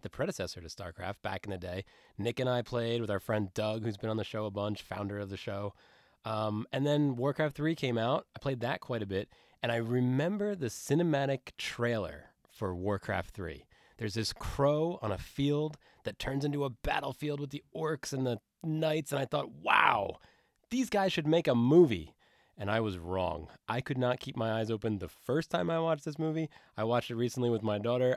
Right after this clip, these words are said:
I could not keep my eyes open the second time I tried to watch this movie. I asked my daughter, "Hey, what'd you think?" She goes, "Uh, I couldn't really follow the plot." I don't think anybody can follow the plot. Audience,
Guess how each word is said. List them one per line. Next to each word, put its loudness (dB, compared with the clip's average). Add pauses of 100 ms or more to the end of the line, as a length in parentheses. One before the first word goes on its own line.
(120)
I -8
could -8
not -2
keep -8
my -2
eyes 0
open -2
the -10
second 0
time 6
I 4
tried 0
to -2
watch 0
this -8
movie. 2 (280)
I -2
asked -4
my 0
daughter, 2
"Hey, 2
what'd 2
you 0
think?" 2
She -6
goes, 2 (120)
"Uh, 4
I -8
couldn't -2
really 6
follow 4
the 0
plot." 2 (760)
I 2
don't 4
think 4
anybody 2
can -2
follow 4
the 0
plot. -2 (220)
Audience, 4